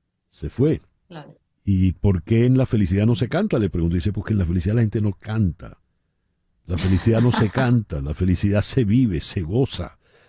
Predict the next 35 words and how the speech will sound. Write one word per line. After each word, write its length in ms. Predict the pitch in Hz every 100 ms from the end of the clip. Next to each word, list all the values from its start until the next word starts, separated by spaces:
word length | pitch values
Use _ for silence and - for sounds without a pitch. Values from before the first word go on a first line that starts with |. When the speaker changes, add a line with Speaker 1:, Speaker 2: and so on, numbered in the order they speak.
| _
Speaker 1:
Es 200 | - 80
decir, 200 | 110 95
cuando 240 | 87 78
están 240 | 78 92 101
enamorados, 580 | 131 127 110 110 127 -
plenos 380 | 110 107 123
y 40 | 135
felices, 520 | 120 107 101 160 - _ _ -
¿quién 220 | 101 101
va 60 | 98
a 100 | -
perder 320 | 98 87 92
el 120 | 87
tiempo 280 | - 85 101
cantando? 680 | 80 64 - 135 233 190 87
Se 160 | 80
viven 340 | 78 98 117 123
es 160 | 107
enamorándose. 800 | 117 104 90 85 120 170 110 - _ - - - - _
Pero 260 | - 185 196
Betsy 340 | 170 - -
Mar 280 | 165 156 147
Díaz 600 | 117 151 131 95 92 90
me 380 | 80 92 98 98
hizo 400 | 123 143 - 147
una 340 | 143 131 123 _ _ _
acotación 800 | - 90 - 107 110 - 110 95
el 80 | 92
otro 260 | 87 - 98
día 280 | 85 76 67 _ _ - _ _
y 140 | -
me 160 | 143 170
habló 300 | 139 107 107
de 160 | 98 98
un 220 | 143